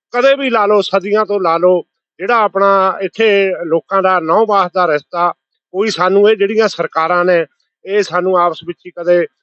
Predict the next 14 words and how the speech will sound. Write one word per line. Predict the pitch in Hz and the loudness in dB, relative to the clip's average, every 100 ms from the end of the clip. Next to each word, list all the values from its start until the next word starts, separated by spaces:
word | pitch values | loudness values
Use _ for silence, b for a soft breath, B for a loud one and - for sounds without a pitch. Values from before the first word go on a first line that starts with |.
| _ 160 | _ -14
Hindu | 160 175 | -2 -2
Musliman | 156 147 165 165 165 165 | 0 -4 -4 -2 -2 -2
ਕਰਦੀਆਂ | 165 151 165 165 | -2 -2 -2 -2
ਨੇ, | 165 147 _ _ - | -2 -4 _ _ -14
ਕਦੇ | 170 185 | -2 -2
Hindu | 151 165 170 | 0 -2 -2
Sikh | - 151 - - | 0 -4 -4 -4
ਕਰਦੀਆਂ | 170 151 170 | -4 0 0
ਨੇ, | 170 165 143 _ _ - | 2 0 -4 _ _ -16
ਕਦੇ | 180 190 | -2 2
ਈਸਾਈ | 196 185 170 - 147 175 185 175 _ _ | 2 0 -6 -4 -2 2 2 0 _ _
Sikh | - 190 190 | -10 -8 -8
ਕਰਦੀਆਂ | 165 180 170 180 175 | -4 -4 0 2 4
ਨੇ। | 175 | 2